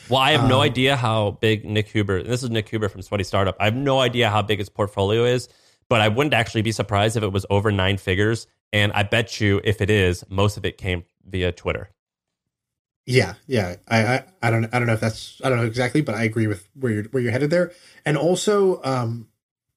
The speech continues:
Speaker 2: th-, that's also the one reason I haven't invested in a lot of these guys is because the fee <laughs> structure,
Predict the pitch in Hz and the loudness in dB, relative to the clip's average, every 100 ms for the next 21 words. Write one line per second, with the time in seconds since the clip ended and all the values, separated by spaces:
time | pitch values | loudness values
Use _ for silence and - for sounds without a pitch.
0 | _ _ _ - - _ _ _ _ 175 | _ _ _ -20 -20 _ _ _ _ -2
1 | 151 156 - 190 196 147 143 139 143 143 | 2 2 2 2 2 2 2 2 2 2
2 | 110 139 147 127 123 - 156 147 151 160 | 0 0 0 -2 -2 -2 -2 0 0 -2
3 | 156 170 175 175 - - 123 127 110 135 | -2 0 0 -2 -8 -6 -2 -2 -2 -4
4 | - - - 226 - | -2 -2 -2 -2 -4